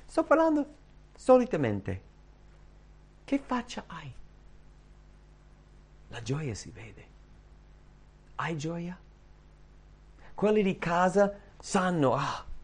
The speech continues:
lui, lei è una persona gioiosa." I credenti in chiesa ti vedono,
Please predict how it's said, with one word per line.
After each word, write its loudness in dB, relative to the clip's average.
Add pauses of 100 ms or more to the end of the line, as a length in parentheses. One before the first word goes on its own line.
(280)
lui, 4
lei -4 (520)
è -2
una 2
persona -2
gioiosa." -4 (1600)
I 2
credenti 2
in 0
chiesa 2
ti 0
vedono, 2